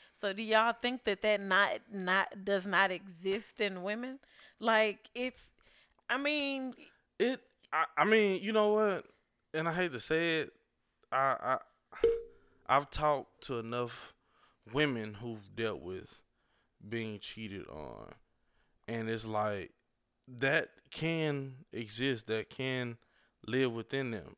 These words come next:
Speaker 2: but it's like, they have a way of dealing with the hurt a lot better.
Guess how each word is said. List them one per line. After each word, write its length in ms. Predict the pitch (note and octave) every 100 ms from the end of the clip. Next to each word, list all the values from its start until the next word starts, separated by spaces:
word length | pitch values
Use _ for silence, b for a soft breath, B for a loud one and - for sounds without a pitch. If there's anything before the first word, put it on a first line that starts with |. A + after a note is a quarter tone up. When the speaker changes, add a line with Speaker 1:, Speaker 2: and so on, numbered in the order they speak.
| -
Speaker 2:
but 200 | G#2 A#2+
it's 160 | A2+ A2+
like, 400 | G#2+ G#2+ G2+ - _ _ _ _ _ _ _ _ _ _ _ _ _ _ -
they 300 | A2+ D3 E3+
have 280 | D#3 C3+ A#2+
a 80 |
way 340 | A2 A2 A2 A2
of 480 | G#2+ G#2 G2 G2 G2 B B B B _ _ B2 G#2
dealing 400 | B2+ B2 A#2 G2+
with 100 | -
the 100 | -
hurt 320 | G2+ G2 - _
a 80 | E2+
lot 380 | F#2+ D2+ - F#2
better. 340 | F#2+ C2+ A#1+